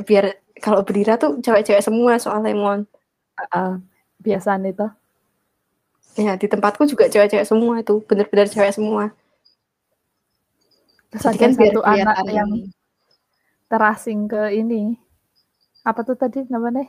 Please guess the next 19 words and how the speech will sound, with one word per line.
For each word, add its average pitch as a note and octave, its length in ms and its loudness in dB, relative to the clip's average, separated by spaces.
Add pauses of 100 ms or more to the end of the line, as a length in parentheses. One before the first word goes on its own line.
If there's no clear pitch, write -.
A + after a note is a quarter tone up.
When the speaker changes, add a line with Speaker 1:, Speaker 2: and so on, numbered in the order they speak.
Speaker 1:
Perkusi. A3 480 -4 (560)
Speaker 2:
Perkusi. A3 640 -10 (560)
Speaker 1:
Iya. G#3 320 0 (1040)
Speaker 2:
<laughs> - 960 -4 (240)
Speaker 1:
Iya, G#3 320 -4
itu. - 200 -12 (760)
Gagal G3+ 480 2
kan G3+ 240 -4
jadi, G3 400 -8 (320)
apa, A3+ 400 -6
Speaker 2:
Terus D4 160 2
Speaker 1:
eh, G3 320 -2
Speaker 2:
S - 80 -6
M A#3+ 80 0
P A3 80 2
tuh D#4+ 160 4
lanjut - 0 -
Speaker 1:
cita-citaku. G#3 240 0
Speaker 2:
lagi? G3 300 -2